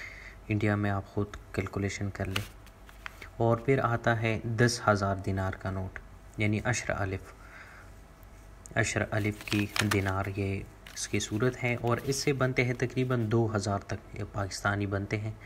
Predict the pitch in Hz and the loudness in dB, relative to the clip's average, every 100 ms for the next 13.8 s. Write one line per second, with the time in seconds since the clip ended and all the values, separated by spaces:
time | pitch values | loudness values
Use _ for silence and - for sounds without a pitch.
0 | - - - 107 - 110 104 104 104 98 | -16 -16 -8 -8 -6 -6 -2 -2 -2 -2
1 | 104 104 113 107 120 143 151 - - - | -2 -2 -4 -4 -2 -2 -2 -10 -14 -14
2 | - - - 156 151 143 143 143 131 139 | -14 -18 2 4 6 6 4 2 2 0
3 | - 110 104 101 98 101 98 101 98 98 | 4 6 6 2 0 2 2 2 0 -2
4 | - - 101 104 - - - - 117 - | -4 -6 -6 -6 -12 -16 -20 -6 -4 -2
5 | - - 104 113 113 113 - - - 107 | -2 -2 0 0 0 -2 -4 -4 0 0
6 | - 135 139 143 139 135 127 - 127 117 | 0 -2 0 0 2 2 2 0 0 2
7 | 113 117 110 117 113 - - - 117 107 | 0 0 0 0 -2 -8 -14 -4 -2 2
8 | 117 110 107 - 117 110 104 104 101 - | 2 2 0 2 2 2 0 2 2 -2
9 | - - 98 - - - 98 98 101 98 | -12 -2 -2 -2 -4 -2 -2 -2 -2 -2
10 | 101 98 131 - - - - - - - | -2 -4 -6 -10 -20 -18 -16 -16 -18 -20
11 | - - 104 98 101 98 104 - - 107 | -6 0 0 2 0 0 -2 -2 0 0
12 | 120 127 - - - 101 98 98 104 113 | 0 -4 -12 -10 0 2 2 0 0 0
13 | - - 101 - - 107 98 - | -2 -2 -2 -2 -2 0 0 -4